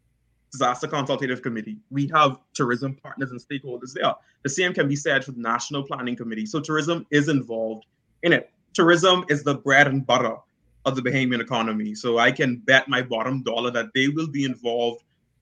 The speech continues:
as best as our resources are available in planning, response, and the likes,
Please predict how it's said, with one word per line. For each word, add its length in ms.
as 160
best 260
as 80
our 160
resources 680
are 280
available 760
in 180
planning, 520
response, 720
and 120
the 60
likes, 420